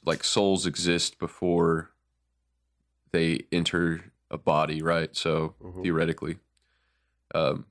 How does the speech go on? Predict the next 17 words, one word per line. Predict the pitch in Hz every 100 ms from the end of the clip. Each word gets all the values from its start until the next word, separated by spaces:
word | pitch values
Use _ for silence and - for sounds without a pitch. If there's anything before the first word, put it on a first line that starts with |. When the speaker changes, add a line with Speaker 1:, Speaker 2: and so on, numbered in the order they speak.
| -
Speaker 1:
so | - 92 82 -
if | 87 -
you | 90
created | - 92 85 87 82 78 - _ _ _ _ _
a, | - 85 80 -
a, | 85 87 80
uh, | 69 78 80 - _ _ _ -
sentient, | - 92 85 90 80 - _ -
a | 87
machine | 87 - 98 92
that | 78
was | 78
capable | - 87 87 82 82
of | 80
sentience | - 85 85 87 85 -
or, | - 85 80 _ _ _ _ _ _
like, | - 73 -